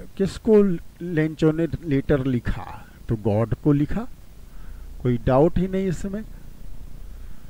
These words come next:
"Which word in the passage means soul?" Soul का synonyms आपको खोजना है, तो आप कहोगे conscience, ये वाला।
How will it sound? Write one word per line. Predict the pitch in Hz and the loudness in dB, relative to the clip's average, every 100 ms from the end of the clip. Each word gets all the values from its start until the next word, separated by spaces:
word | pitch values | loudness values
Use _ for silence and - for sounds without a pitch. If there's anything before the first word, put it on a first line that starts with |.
| - - - - - - | -16 -16 -16 -14 -4 4
"Which | 160 220 - | 8 8 6
word | 190 147 156 160 180 | 4 6 8 10 10
in | 175 180 | 6 4
the | 175 175 - | 4 2 2
passage | 156 147 147 170 160 151 | 2 2 2 0 2 0
means | 151 160 147 156 - | 0 -2 -6 -8 0
soul?" | 156 139 117 104 98 | 6 8 8 4 0
Soul | - - 185 180 190 196 196 | -6 -2 4 8 10 8 6
का | 185 160 143 147 151 160 180 185 - | 2 -2 0 0 0 0 -2 -4 -8
synonyms | - 165 170 165 160 170 156 131 - - - | -2 0 4 4 4 0 -2 -6 -10 -12 -8
आपको | 123 117 - 123 | -6 -6 -4 -4
खोजना | - 117 107 107 107 | -2 -2 -2 -6 -8
है, | 113 | -8
तो | - | -6
आप | 123 - - | -6 -4 0
कहोगे | 117 123 185 | 0 0 -4
conscience, | - 131 117 117 - - 127 101 - - - - | -4 -4 -2 -4 -8 -6 -6 -6 -10 -14 -12 -6
ये | 120 107 | -4 -2
वाला। | 87 87 | -4 -10